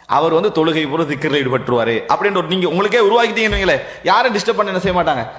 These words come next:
வர மாட்டாங்க. இந்த ஒரு நிலைமை நம்ம என்ன செஞ்சுக்கிறோம், எங்களுக்குள்ள உருவாக்கிக்கிறோம். அதனால ஜிக்ரை நீங்க நாங்க பேசுற சப்சபா இல்ல. எப்படி? ச-, அரபுல சொல்றாங்க சப்சபான்னு. விளங்கிட்டா? அந்த சப்சபா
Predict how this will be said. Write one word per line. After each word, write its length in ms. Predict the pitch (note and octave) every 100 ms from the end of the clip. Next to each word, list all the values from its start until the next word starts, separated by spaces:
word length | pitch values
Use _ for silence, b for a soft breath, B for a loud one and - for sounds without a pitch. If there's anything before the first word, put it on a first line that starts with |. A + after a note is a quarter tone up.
| B
வர 160 | D#3 G#3+
மாட்டாங்க. 420 | G3+ E3 B2 - - -
இந்த 320 | G3+ A#3+ A3
ஒரு 160 | G3+ G3+
நிலைமை 340 | F#3+ B3 C#4
நம்ம 180 | A3 F3+
என்ன 100 | D#3
செஞ்சுக்கிறோம், 420 | E3 D#3+ D3 C3
எங்களுக்குள்ள 360 | F3 G3+ G3+ F3
உருவாக்கிக்கிறோம். 320 | F#3+ E3 G3+
அதனால 240 | A3 A3+ D#3+ C#3
ஜிக்ரை 300 | G3+ B3 C4
நீங்க 200 | A3+ A3
நாங்க 280 | G3 F3 F#3+
பேசுற 220 | G3 B3
சப்சபா 440 | F#3+ F3+ - G#3+ E3+
இல்ல. 180 | A#2 - - B B
எப்படி? 280 | - F3 C4
ச-, 600 | - - - - - -
அரபுல 200 | E3+ G#3
சொல்றாங்க 380 | A3+ G3+ G3 E3+ F#3+
சப்சபான்னு. 560 | F3+ - F#3 D#3+ C3+ E3
விளங்கிட்டா? 300 | F#3 E3+ F#3+ - B B -
அந்த 200 | F#3+ G3+
சப்சபா 480 | F#3+ F3+ A#3+ A#3